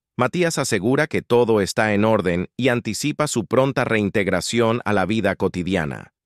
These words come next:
Conocido como el creador de la plataforma Alofoque Radio Show, destacada en la música urbana en la República Dominicana,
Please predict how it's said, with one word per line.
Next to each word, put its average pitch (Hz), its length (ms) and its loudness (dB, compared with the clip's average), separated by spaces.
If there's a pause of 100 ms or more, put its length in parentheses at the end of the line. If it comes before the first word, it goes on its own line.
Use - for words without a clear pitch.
(420)
Conocido 139 560 2
como 117 400 0
el 110 240 2
creador 117 560 2
de 107 120 2
la 101 100 2
plataforma 120 760 0
Alofoque 120 680 2
Radio 107 460 2
Show, 95 420 0 (340)
destacada 131 680 -2
en 135 100 0
la 113 100 2
música 120 460 0
urbana 117 560 2
en 107 120 2
la 92 100 2
República 104 580 0
Dominicana, 85 760 -2